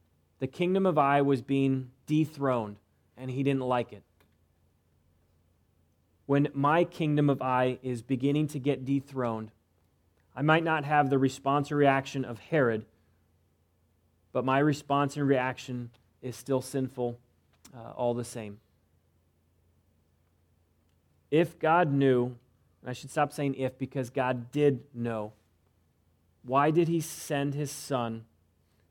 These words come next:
into a world such as the world of Herod? And I'll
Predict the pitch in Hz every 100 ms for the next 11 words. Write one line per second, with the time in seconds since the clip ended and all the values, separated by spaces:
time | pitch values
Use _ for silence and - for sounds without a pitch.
0 | _ _ _ _ _ 143 156 156 160 143
1 | 131 135 120 127 160 139 113 107 - _
2 | _ _ _ _ _ _ _ _ _ _
3 | _ _ _ _ _ _ - 135 139 131
4 | 117 - 127 123 131 123 - - 123 -
5 | 131 104 95 _ _ _ _ _ _ _
6 | _ _ _ _ _ _ _ _ _ 127
7 | 127 127 123